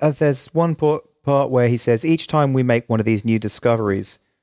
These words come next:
we're putting our hand into a big urn of balls and pulling up a new ball." And just basically, um, "So far we've pulled up white balls and grey balls, but maybe next time we'll pull up a big black one that spells disaster."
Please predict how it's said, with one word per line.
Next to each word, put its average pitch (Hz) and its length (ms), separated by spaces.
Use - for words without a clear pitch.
we're 117 120
putting 120 280
our 107 160
hand 104 260
into 104 180
a 101 60
big 110 220
urn 101 240
of 95 160
balls 95 320
and 101 120
pulling 101 220
up 98 140
a 104 40
new 117 200
ball." 101 320
And 110 80
just 127 200
basically, 107 600
um, 98 260
"So 143 180
far 123 220
we've 113 180
pulled 127 180
up 113 200
white 123 240
balls 113 200
and 113 120
grey 120 180
balls, 104 320
but - 180
maybe 120 220
next 139 220
time 107 240
we'll 104 100
pull 117 220
up - 160
a - 60
big 117 280
black - 320
one 95 180
that - 120
spells 90 340
disaster." 82 560